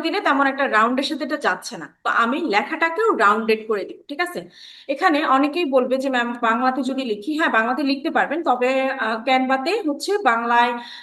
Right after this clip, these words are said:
লেখা যায়, তবে অনেক সময় যুক্তবর্ণগুলো আলাদা হয়ে যায়, ঠিক আছে? ধরেন এটাকে আমি রাউন্ড করব, এখানে আমি সিলেক্ট করব। সিলেক্ট অবস্থা হচ্ছে এই যে উপরে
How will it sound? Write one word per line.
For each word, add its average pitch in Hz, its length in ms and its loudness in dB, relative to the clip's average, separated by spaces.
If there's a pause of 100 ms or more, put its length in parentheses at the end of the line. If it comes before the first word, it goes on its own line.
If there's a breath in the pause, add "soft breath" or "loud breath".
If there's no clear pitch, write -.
(560 loud breath)
লেখা 233 280 4
যায়, 254 140 4 (300)
তবে 247 200 4
অনেক 269 180 0
সময় 339 240 0
যুক্তবর্ণগুলো 302 640 6 (160)
আলাদা 233 300 4
হয়ে 175 180 -4
যায়, 160 120 -12 (300 soft breath)
ঠিক 285 180 -2
আছে? 180 140 -2 (500)
ধরেন 277 280 6
এটাকে 285 220 4 (100)
আমি 359 120 2 (300)
রাউন্ড 254 300 8
করব, 190 160 4 (160)
এখানে 311 260 2
আমি 330 100 4 (100)
সিলেক্ট 320 260 0
করব। 262 120 0 (100)
সিলেক্ট 320 300 2
অবস্থা 311 280 0
হচ্ছে - 160 0 (100)
এই 233 120 6
যে 233 60 0 (100)
উপরে 302 200 2